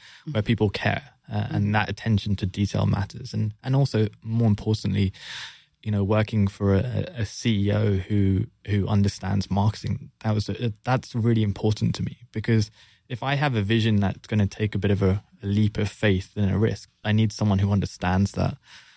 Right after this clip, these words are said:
Speaker 1: versus someone I'm having to educate. What's terrible but also really good for me is I'm being quite selfish about it. I'm being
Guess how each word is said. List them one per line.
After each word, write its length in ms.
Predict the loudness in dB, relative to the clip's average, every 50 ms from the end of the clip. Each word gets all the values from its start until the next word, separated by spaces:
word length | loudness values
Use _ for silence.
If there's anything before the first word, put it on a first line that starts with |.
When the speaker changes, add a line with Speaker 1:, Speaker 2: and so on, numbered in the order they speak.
| _ _ _ -4
Speaker 1:
versus 300 | -2 0 0 0 -2 -4
someone 260 | -2 -2 0 2 2 2
I'm 80 | 2
having 300 | 2 2 2 2 2 0
to 320 | 0 0 0 0 0 -2 -4 _ -6
educate. 420 | -6 -6 -6 -6 -4 -4 -4 -4 -6 _ _ _ _ _ _ _ _ -2
What's 240 | -2 -2 -2 -6
terrible 560 | -14 -12 -6 -4 0 0 0 0 2 2 0 2
but 200 | 2 2 0 0
also 400 | 0 0 0 0 0 -2 0 0
really 440 | 0 0 2 2 2 2 2 2 0 -4 -10 -10 -4
good 220 | 0 0 0 0
for 140 | -2 -4 -2
me 200 | 2 2 4 4 2
is 80 | 2 0
I'm 100 | -4 -4
being 240 | 0 0 2 2 2
quite 220 | 0 -2 -4 -4
selfish 440 | -4 -4 -4 -4 -2 -2 -4 -4 -2
about 240 | -2 -2 -2 -2 -4
it. 140 | -6 -10 -16 _ _ _ -6
I'm 300 | -4 -4 -4 -4 -6 -8 -6
being 480 | -2 0 2 2 2 2 2 2 0